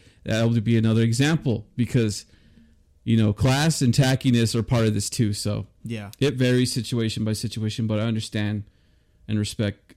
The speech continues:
Speaker 1: um, Kapler's, um, view, but like I said, I know, I know, I know the counter view as well. So
Speaker 2: Yeah. So, uh, still speaking on unwritten rules,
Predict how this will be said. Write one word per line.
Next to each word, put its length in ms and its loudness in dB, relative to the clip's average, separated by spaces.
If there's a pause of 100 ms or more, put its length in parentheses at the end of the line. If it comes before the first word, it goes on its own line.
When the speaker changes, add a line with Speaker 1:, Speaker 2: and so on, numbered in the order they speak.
Speaker 1:
um, 440 -8 (480)
Kapler's, 680 -6 (100)
um, 320 -8
view, 260 0
but 140 -6
like 100 -6
I 40 -8
said, 180 -6
I 40 -2
know, 140 -4
I 60 -2
know, 160 -2
I 80 -2
know 140 -2
the 80 -6
counter 300 -4
view 200 -10
as 100 -12
well. 220 -10
So 220 -14
Speaker 2:
Yeah. 180 -16 (800)
So, 380 -8 (320)
uh, 400 -4 (160)
still 320 -6
speaking 400 -6
on 220 -4
unwritten 440 -4
rules, 480 -4